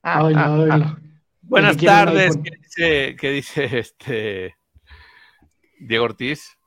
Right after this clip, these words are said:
Speaker 1: Dice acá Mine Frías, "Buenas tardes desde Tetla, Tlaxcala".
Speaker 2: Ismael González dice, "Son dulces Vero". No, no son dulces Vero.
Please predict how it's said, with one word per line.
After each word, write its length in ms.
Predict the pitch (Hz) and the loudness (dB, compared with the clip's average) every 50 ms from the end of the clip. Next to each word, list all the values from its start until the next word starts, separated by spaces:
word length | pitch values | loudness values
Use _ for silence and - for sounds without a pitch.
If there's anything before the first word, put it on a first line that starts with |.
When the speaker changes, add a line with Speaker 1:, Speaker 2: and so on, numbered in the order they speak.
| _ _ _ _ _ _ _ _ _ | _ _ _ _ _ _ _ _ _
Speaker 1:
Dice 220 | 175 165 151 202 | -4 -2 0 0
acá 260 | 196 196 220 214 214 208 | 0 2 2 2 2 2
Mine 360 | 180 185 208 214 208 196 - | 2 4 4 6 6 6 4
Frías, 440 | - - - 202 202 208 196 - - | 2 0 2 4 4 4 4 4 2
"Buenas 260 | 196 220 226 208 220 214 | 2 2 2 0 2 2
tardes 300 | 226 220 214 214 208 196 | 2 2 2 0 -2 -2
desde 200 | 180 156 156 160 | -2 -2 -2 -4
Tetla, 600 | 160 - 226 226 226 - 190 160 139 120 107 - | -2 -2 -4 -4 -2 -2 -2 -2 -2 -2 -6 -8
Tlaxcala". 760 | - 131 117 107 107 - - - - - 151 139 147 - - - - - - - - - _ _ _ _ _ _ _ _ _ _ | -8 -8 -8 -8 -8 -10 -12 -14 -8 -6 -4 -4 -4 -6 -10 -12 -16 -20 -20 -20 -20 -20 _ _ _ _ _ _ _ _ _ _
Speaker 2:
Ismael 400 | 127 127 120 131 143 151 156 160 | -6 -4 -2 0 2 2 2 2
González 360 | 156 143 156 160 170 151 139 | 0 2 2 0 0 0 -2
dice, 220 | 147 139 151 147 | -2 -2 -2 -2
"Son 200 | - - 160 160 | 0 0 0 0
dulces 360 | 160 165 160 - - 143 123 | 0 -2 -2 -2 -4 -4 0
Vero". 280 | 131 156 156 147 131 117 | 2 2 4 4 4 2
No, 280 | 113 135 156 147 123 107 | 0 -2 -4 -4 -4 -6
no 100 | 95 92 | -8 -12
son 180 | - - 95 95 | -16 -18 -18 -16
dulces 300 | 101 - - - 92 90 | -16 -16 -16 -16 -14 -8
Vero. 380 | 107 101 101 98 90 - - | -6 -4 -4 -4 -6 -8 -12